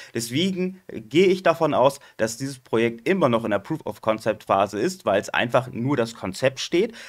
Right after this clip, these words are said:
aber noch nicht so richtig die funktionierende Hard- oder auch Software an dieser Stelle. Und in dem Punkt gibt es aber eine Sache, die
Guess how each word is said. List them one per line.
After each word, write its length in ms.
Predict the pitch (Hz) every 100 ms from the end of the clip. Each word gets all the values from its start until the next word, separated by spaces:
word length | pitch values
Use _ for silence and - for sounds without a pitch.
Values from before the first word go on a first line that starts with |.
| -
aber 420 | 107 113 127 123
noch 180 | 104 104
nicht 320 | 110 147 -
so 120 | - 110
richtig 420 | 117 117 117 113
die 60 | 104
funktionierende 920 | - 135 135 127 104 113 117 113 110 - -
Hard- 420 | - 120 135 -
oder 300 | 110 110 104
auch 300 | 90 101 -
Software 680 | - - 104 107 - 101 98
an 120 | 95
dieser 280 | 98 98 95
Stelle. 380 | 92 - 120 120 117 - -
Und 240 | - 117 120
in 140 | 117
dem 200 | 123 143
Punkt 400 | 139 156 139 - - - _
gibt 260 | - 127 127
es 280 | 123 127 -
aber 340 | 120 123 117
eine 260 | - 151 170
Sache, 460 | 143 147 - 151 151 - _ -
die 320 | 127 131 131